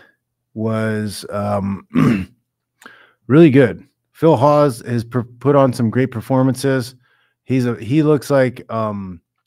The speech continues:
Kevin Randleman Junior, right? With the, especially with the <laughs> blonde hair. I got, uh, I got some, uh, Big Blue soda today.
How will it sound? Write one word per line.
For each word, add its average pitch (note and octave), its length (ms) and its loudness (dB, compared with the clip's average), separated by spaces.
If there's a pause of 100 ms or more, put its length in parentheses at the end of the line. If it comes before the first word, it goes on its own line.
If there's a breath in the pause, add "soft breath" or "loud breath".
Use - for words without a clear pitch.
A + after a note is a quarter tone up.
(100)
Kevin C3 260 -2
Randleman B2 500 -2
Junior, G2+ 500 -10 (960)
right? G2+ 260 -14
With G2+ 100 -20
the, G2 80 -18
especially A2+ 320 -6
with A2 80 -8
the G2 200 -12
<laughs> - 0 -
blonde A2 320 -4
hair. F#2+ 240 -8 (4000)
I G2 100 -10
got, F2+ 240 -8
uh, D#2+ 220 -10 (1400 loud breath)
I G2+ 60 -16
got F2+ 160 -14
some, F2+ 260 -16
uh, - 160 -18 (880 soft breath)
Big F#2 240 -12
Blue F#2+ 460 -8
soda F2+ 360 -12
today. E2+ 440 -12